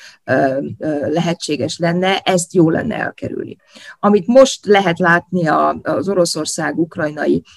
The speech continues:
háborújában, az az, hogy, ö, hogy megint a nemi erőszak háborús fegyver, és nincs olyan háború nagyon,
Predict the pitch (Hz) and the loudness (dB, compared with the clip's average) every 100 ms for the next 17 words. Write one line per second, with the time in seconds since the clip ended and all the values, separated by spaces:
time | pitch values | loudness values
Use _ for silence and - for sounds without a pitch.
0 | _ - 180 170 180 175 170 185 180 175 | _ -4 -2 0 0 2 2 0 -2 -2
1 | - 170 180 180 - - 175 165 185 170 | -2 -2 -2 -2 -6 -2 0 2 4 2
2 | 170 - - - _ _ _ _ _ _ | 0 -10 -20 -20 _ _ _ _ _ _
3 | _ - 247 254 208 196 170 185 170 180 | _ 4 8 8 8 4 6 6 8 6
4 | 202 202 202 190 170 151 165 - - 170 | 2 2 4 6 6 4 2 -2 -2 -2
5 | 160 151 131 - 165 170 208 240 220 208 | 0 0 -2 -2 0 0 2 4 2 0
6 | 233 226 170 175 165 147 139 165 147 147 | 0 0 2 4 4 4 0 -2 -2 -2
7 | 147 143 147 156 156 143 - 160 | 0 0 0 -2 -2 -2 -4 -8